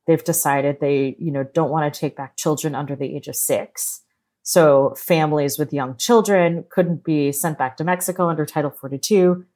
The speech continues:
That meant they had to be allowed to pursue their asylum claims under Title eight. For a long time, the, the biggest nationalities coming to the U S were from Venezuela and Cuba and Haiti. Uh, we can't deport to those home countries because,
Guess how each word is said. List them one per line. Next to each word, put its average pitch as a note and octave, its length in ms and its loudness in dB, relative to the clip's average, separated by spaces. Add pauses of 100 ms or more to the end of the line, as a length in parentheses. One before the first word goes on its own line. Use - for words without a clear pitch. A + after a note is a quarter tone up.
(260)
That G3 240 6
meant F3+ 240 -2
they F#3 100 2
had E3+ 240 0
to E3+ 100 -2
be D#3+ 240 2
allowed D3+ 400 0
to E3 80 -4
pursue D#3+ 380 -4
their D3 140 -2
asylum C#3+ 440 -4
claims C#3+ 380 -6
under C#3+ 200 -10
Title C#3+ 360 -4
eight. C#3 320 -2 (440)
For F3 80 4
a D#3+ 60 6
long D#3 320 4
time, D3+ 560 -2 (420)
the, D#3 360 2
the E3+ 100 4
biggest D3+ 340 2
nationalities F3+ 720 2
coming D#3+ 260 -2
to D#3 120 -4
the C#3 100 -2
U F3 220 2
S E4 240 2
were D#3+ 120 2
from D3+ 220 -6
Venezuela E3 640 2
and D#3 160 -6
Cuba G#3 460 4
and D3+ 100 -8
Haiti. E3+ 600 2 (480)
Uh, E3 360 4
we G3 420 2
can't F#3+ 460 -2
deport - 580 -2
to E3 120 -2
those D3+ 300 0
home D3 200 -6
countries G3+ 540 -2
because, C#3+ 440 -6